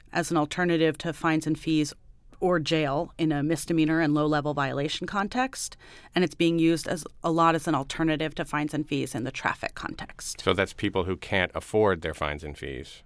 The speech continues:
Speaker 2: presumably, and, and are opting to do, or, or
Speaker 1: Exactly.
Speaker 2: opting maybe is not the word, are, are
Speaker 1: Right.
Speaker 2: kind of forced to accept this.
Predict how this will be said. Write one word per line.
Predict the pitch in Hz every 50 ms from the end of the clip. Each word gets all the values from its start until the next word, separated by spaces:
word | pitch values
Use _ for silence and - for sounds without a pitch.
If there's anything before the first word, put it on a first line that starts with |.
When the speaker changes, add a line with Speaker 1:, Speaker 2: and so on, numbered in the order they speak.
| _ _
Speaker 2:
presumably, | - 90 90 101 104 110 110 117 113
and, | 95 82
and | 82 76 65 85 80
are | 78 76 -
opting | - 87 90 92 - - 82 73 76
to | - 71
do, | 71 78 76 76
or, | 78 82
or | - 82 76 67 65 - -
Speaker 1:
Exactly. | 202 85 80 76 73 67 85 87 87 85
Speaker 2:
opting | 87 76 73
maybe | 78 82 82 78 80
is | 78 -
not | 82 73 71
the | - 76
word, | 76 92 101 85 73 71 69
are, | 69 73 -
are | - 73
Speaker 1:
Right. | -
Speaker 2:
kind | 87 78 71 71
of | 69 - - -
forced | - - 110 113 117 101 - -
to | 87 78
accept | 76 - - 82 71 -
this. | - - - -